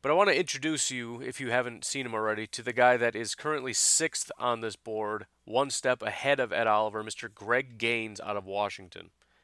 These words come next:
So first of all, whenever I think about Washington defensive tackles, I think about these gigantic three hundred thirty-five pound Samoan looking guys.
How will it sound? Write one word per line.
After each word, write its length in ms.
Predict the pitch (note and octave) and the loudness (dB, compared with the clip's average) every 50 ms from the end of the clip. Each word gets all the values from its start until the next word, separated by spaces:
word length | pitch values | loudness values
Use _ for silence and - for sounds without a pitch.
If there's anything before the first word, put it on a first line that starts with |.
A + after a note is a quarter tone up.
| _ _ _ _ _ _ _ | _ _ _ _ _ _ _
So 120 | - - B2+ | -14 -12 -6
first 240 | - F#3+ F#3+ - - | -4 -2 -2 -2 2
of 60 | C#3+ | 4
all, 160 | C#3 C#3 C3 | 4 4 4
whenever 240 | C3 C3 C#3 C3 C3+ | 4 2 2 2 2
I 80 | B2 | 0
think 200 | A#2 - C3 B2 | 0 -2 -6 -6
about 300 | B2 A2 A2+ A2+ A2+ A2 - _ - | -2 0 0 0 0 0 -4 _ -16
Washington 560 | - G#2 A2+ A2+ A2+ - - A2+ G#2 A2 G#2+ | -6 0 0 0 0 0 -4 -8 -10 -10 -10
defensive 400 | G2+ G2+ - A#2 A2 F#2+ - G2 | -10 -8 -6 -6 -6 -6 -10 -10
tackles, 420 | - - A2+ A2 G#2+ - G#2 G2+ F#2+ | -2 2 2 2 2 2 -2 -8 -10
I 60 | G2 | -12
think 180 | F#2 A2+ G#2+ G2+ | -12 -12 -12 -8
about 200 | F#2+ G#2+ - - | -8 -8 -8 -8
these 180 | - G#2 F#2+ | -10 -12 -12
gigantic 580 | - - G#2+ G#2+ F#2 A2 A2 A2 G2+ - A2+ - | -6 -6 -6 -4 -4 -4 -4 -4 -4 -6 -8 -10
three 220 | - - B2+ A2+ | -8 -10 -8 -6
hundred 240 | G#2+ A2 A2 G#2+ G2 | -6 -6 -8 -8 -8
thirty-five 580 | - A#2 A2 G#2+ - - A#2 A2 A2 G#2+ F#2+ _ | -8 -8 -8 -8 -6 -2 0 0 0 -2 -4 _
pound 320 | - A2 G#2+ G#2+ G#2+ - | -6 -4 -4 -4 -4 -6
Samoan 540 | - - A2+ G#2+ G#2 G#2+ G#2+ A2 G#2+ G#2+ G2+ | -8 -8 -8 -4 -2 -2 0 0 -2 -4 -6
looking 240 | G2 G2 - G2 G2 | -8 -10 -12 -10 -8
guys. 380 | G2 G2 F#2+ F#2+ F#2+ F#2+ - | -8 -6 -6 -8 -8 -10 -12